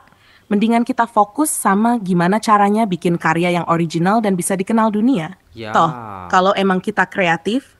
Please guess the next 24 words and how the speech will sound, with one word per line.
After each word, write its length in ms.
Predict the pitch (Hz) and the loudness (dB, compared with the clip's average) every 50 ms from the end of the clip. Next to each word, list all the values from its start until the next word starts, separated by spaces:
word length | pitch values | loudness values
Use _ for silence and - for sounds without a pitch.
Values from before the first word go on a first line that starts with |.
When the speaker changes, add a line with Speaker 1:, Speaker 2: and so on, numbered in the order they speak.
| _ _ | _ _
Speaker 1:
pasti 320 | - 240 233 - - 320 | -2 -2 0 0 -2 0
orang 320 | - 254 262 277 294 254 | 2 2 2 4 2 2
bakal 240 | 190 180 - 185 185 | 2 2 2 0 2
tahu 240 | - - - 294 - | 2 2 2 2 2
karya 240 | - 175 165 160 160 | 0 -2 0 -2 -4
kita 400 | - - 156 - - 247 294 330 | -4 -6 -6 -4 -2 -2 -2 -2
Speaker 2:
Betul. 80 | - | -2
Speaker 1:
tanpa 320 | - 226 220 240 302 294 302 | -2 0 0 0 0 0 0
perlu 240 | 302 302 320 339 311 | 0 0 2 2 2
ribut-ribut 560 | 311 254 294 294 - 262 247 190 202 202 - | 2 2 2 0 0 -2 0 0 -2 -2 -2
klaim 240 | - 196 180 175 170 | 0 0 2 2 2
duluan. 560 | 170 170 160 151 151 151 160 170 180 202 - _ | 0 0 0 0 -2 -4 -6 -6 -10 -14 -16 _
Speaker 2:
Betul. 400 | - 110 - 110 104 95 92 92 92 90 87 - | -20 -20 -16 -14 -14 -14 -14 -16 -18 -18 -8 -2
Speaker 1:
Lagi 240 | 196 185 175 185 | 0 0 0 0
pula, 480 | 185 - 170 156 151 147 160 185 185 _ _ _ _ _ _ _ | -4 -4 -2 -2 0 -2 -2 -4 -10 _ _ _ _ _ _ _
di 160 | - 185 208 - - | -6 -6 -4 -2 2
era 240 | 220 254 269 285 285 | 2 2 4 2 2
globalisasi 720 | 226 226 214 202 196 196 196 202 190 - 185 180 - 202 | 2 2 2 2 4 2 2 2 0 0 -2 -2 -2 -4
gini, 480 | 175 160 165 156 185 240 262 247 226 - | -4 -2 0 0 0 0 0 -2 -4 -6
budaya 480 | - 175 190 180 190 185 190 196 196 - | -6 -2 0 2 2 2 2 0 0 -2
tuh 240 | 254 269 302 302 _ _ _ 208 | -2 -4 -4 -6 _ _ _ -8
makin 400 | 202 196 - 240 226 226 202 180 | -6 -6 -2 0 0 0 2 2
banyak 240 | 170 175 185 196 | 2 0 0 -2
bercampur. 720 | - 180 165 151 - 156 147 151 - 160 160 - - - | -2 -4 -6 -2 -2 -2 -2 -2 -4 -8 -12 -12 -12 -18